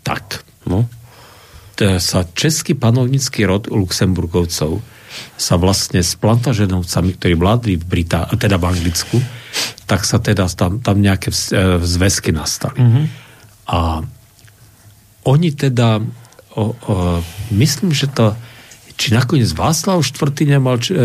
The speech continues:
Speaker 1: anglickú princezu, ja, no teda fakt, že toto ja neviem takto,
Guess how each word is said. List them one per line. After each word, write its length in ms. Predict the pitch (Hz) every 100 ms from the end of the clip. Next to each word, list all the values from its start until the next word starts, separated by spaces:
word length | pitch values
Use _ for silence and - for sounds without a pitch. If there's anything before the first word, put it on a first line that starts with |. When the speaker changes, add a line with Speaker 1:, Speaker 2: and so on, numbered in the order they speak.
| 113
Speaker 1:
anglickú 560 | 117 117 117 113 -
princezu, 360 | 117 113 104 110
ja, 200 | 120 113
no 380 | 117 - - -
teda 280 | 107 110 95
fakt, 320 | 85 - 95
že 140 | - 92
toto 300 | - 95 95
ja 200 | 90 87
neviem 380 | 85 85 87 85
takto, 460 | 87 85 - 92